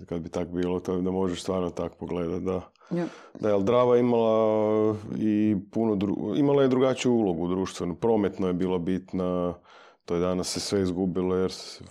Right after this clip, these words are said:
Speaker 1: vozimo se u autima.
Speaker 2: Je, je.
Speaker 1: Mm, da. Do kad to, do-, Drava ti je bitna, živiš kraj Drave, sigurno da ti je važna.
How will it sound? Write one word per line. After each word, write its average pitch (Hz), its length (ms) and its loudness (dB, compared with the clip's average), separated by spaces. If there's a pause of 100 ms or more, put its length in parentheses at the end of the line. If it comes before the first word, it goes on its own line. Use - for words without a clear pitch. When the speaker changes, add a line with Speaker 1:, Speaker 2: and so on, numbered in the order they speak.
Speaker 1:
vozimo 90 440 -4
se 95 180 -6
u 95 80 0
autima. 92 520 -2 (240)
Speaker 2:
Je, 175 340 -4 (260)
je. 180 200 -2
Speaker 1:
Mm, 92 300 -10 (420)
da. 90 340 -14 (1600)
Do 110 140 -4
kad 156 280 0
to, 131 480 4 (400)
do-, - 240 -4 (880)
Drava 131 300 2
ti 131 140 0
je 117 40 4
bitna, 107 360 2
živiš 95 340 2
kraj 85 180 0
Drave, 85 340 2
sigurno 87 440 -2
da 73 80 0
ti - 140 -8
je 87 60 0
važna. 82 380 -2